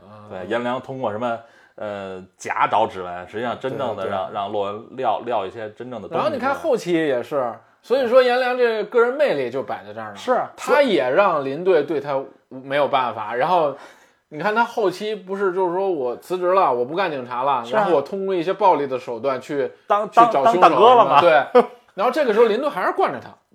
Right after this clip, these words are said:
Speaker 2: 是，是，我觉得颜良就跟团宠似的。
Speaker 1: 对，就那种感觉。
Speaker 2: 你看，你说，说，说警队，警队最后还得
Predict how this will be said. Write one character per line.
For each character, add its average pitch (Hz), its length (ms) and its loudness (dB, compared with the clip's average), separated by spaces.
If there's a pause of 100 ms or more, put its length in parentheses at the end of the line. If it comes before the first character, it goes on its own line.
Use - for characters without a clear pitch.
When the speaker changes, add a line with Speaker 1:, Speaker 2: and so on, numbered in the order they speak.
(140)
Speaker 2:
是， - 420 -2 (120)
是， - 260 -4 (180)
我 - 120 -4
觉 135 60 -2
得 196 60 2
颜 180 140 0
良 208 100 -2
就 156 60 -4
跟 175 140 -4
团 143 240 -6
宠 - 160 -14 (100)
似 113 160 -4
的。 117 140 -4 (100)
Speaker 1:
对， 156 320 2
就 175 140 -2
那 196 120 0
种 139 200 -6
感 113 160 -6
觉。 110 200 -10
Speaker 2:
你 147 120 -6
看， 214 200 0 (280)
你 175 120 -4
说， 180 300 -6
说， 220 300 0
说 220 260 0
警 123 180 -6
队， 170 160 0
警 117 140 -6
队 139 120 -4
最 185 100 0
后 170 40 0
还 123 140 0
得 156 180 0